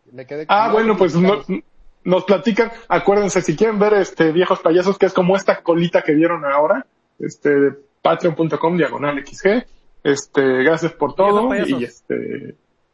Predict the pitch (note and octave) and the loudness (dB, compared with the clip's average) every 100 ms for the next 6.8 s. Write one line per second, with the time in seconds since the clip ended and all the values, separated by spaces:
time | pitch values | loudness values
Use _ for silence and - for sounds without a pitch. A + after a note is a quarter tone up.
0 | _ _ D3+ D#3 E3 D3+ C3 - - - | _ _ -2 0 0 0 -2 -8 -18 -8
1 | F#3+ D3+ D#3+ - C3 B2 - - _ _ | -2 0 0 -2 -4 -6 -16 -20 _ _
2 | _ _ _ _ _ _ - F3 D#3+ E3+ | _ _ _ _ _ _ -2 2 2 4
3 | G#3 G3+ - - _ _ _ - _ - | 4 2 -2 -20 _ _ _ -20 _ -14
4 | A3+ G#3 G#3 F#3+ F3+ F3 F#3+ F3+ F3 D3+ | 0 2 2 2 2 2 0 0 0 0
5 | C#3+ D#3+ F3+ D#3+ D3+ D#3 D#3 D3 C#3+ - | -2 -2 -2 -2 0 0 0 -6 -6 -12
6 | - _ C#3+ C#3 D3+ C3+ B2 | -14 _ -20 -20 -20 -20 -20